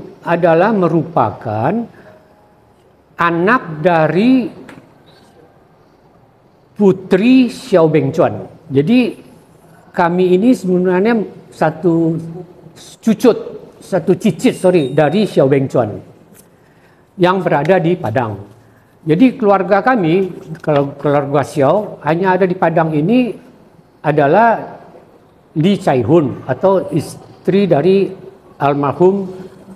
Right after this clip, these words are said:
Ang Beng Cheng, yaitu yang sekarang anaknya Freddy dan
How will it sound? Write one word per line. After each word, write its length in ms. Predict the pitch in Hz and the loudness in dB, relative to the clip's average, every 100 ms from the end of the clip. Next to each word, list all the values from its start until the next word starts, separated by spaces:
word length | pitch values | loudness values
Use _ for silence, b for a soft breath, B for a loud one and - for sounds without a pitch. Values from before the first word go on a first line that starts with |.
| - | -10
Ang 160 | - 147 135 | -4 -2 0
Beng 240 | 120 113 | -2 -2
Cheng, 240 | 180 120 - - - - - - _ _ 131 | -2 -2 -4 -14 -18 -18 -18 -20 _ _ -2
yaitu 320 | 127 165 208 | 0 2 2
yang 160 | 156 | 0
sekarang 320 | - 139 160 139 | 0 0 0 -2
anaknya 320 | 135 120 156 | -4 -2 -4
Freddy 560 | 160 131 123 156 202 | 0 0 2 0 0
dan 320 | 151 143 185 | 0 0 0